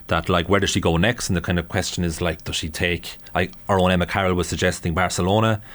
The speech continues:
as a possible destination, but she can kind of do anything she wants, the way, <laughs> like, Rhoda O'Gara can do it in the rugby world. She's just a phenomenon. And, like, Chelsea don't necessarily play, play the most attractive football. Like, they have Sam Kerr, who's just a goal machine up front.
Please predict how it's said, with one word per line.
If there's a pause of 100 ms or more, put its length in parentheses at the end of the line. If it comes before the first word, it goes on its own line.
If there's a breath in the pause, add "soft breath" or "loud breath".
(140)
as
a
possible
destination,
but
she
can
kind
of
do (640 loud breath)
anything
she
wants,
the
way,
<laughs>
like,
Rhoda
O'Gara
can
do
it (220 loud breath)
in
the
rugby
world.
She's
just
a
phenomenon.
And, (240 loud breath)
like,
Chelsea
don't
necessarily
play,
play
the
most
attractive
football.
Like,
they
have
Sam
Kerr,
who's
just
a
goal
machine
up
front.